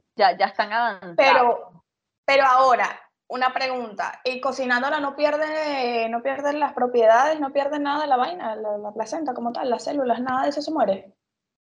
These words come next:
Speaker 1: No sé, yo digo cocinada, pero quién sabe cómo lo hacen.
Speaker 2: Pero me imagino que pa-, tam-, también para poner en una pastilla tienen que hacer un proceso así como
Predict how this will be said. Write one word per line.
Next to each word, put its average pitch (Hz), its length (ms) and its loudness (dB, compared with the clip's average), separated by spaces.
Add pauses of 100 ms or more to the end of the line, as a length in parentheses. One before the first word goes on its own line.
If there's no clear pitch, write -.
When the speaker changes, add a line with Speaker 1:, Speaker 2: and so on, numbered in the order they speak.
(320)
Speaker 1:
No 196 160 -8
sé, 254 220 -4
yo 196 120 2
digo 214 220 2
cocinada, 196 520 -4
pero 165 180 -6
quién 147 180 -20
sabe 175 220 -6
cómo 226 240 -12
lo 220 220 -4
hacen. 165 280 -8 (1400)
Speaker 2:
Pero 240 180 4
me 233 100 2
imagino 233 260 2
que 294 80 2
pa-, 302 220 0
tam-, 233 420 2
también 233 320 0
para 285 220 0
poner 247 280 -4
en 269 120 -4
una 269 180 -4
pastilla 320 580 -2
tienen 247 240 -2
que 277 60 -4
hacer 269 220 -4
un 233 120 -2
proceso 247 460 -4
así 240 240 -8
como 226 560 -6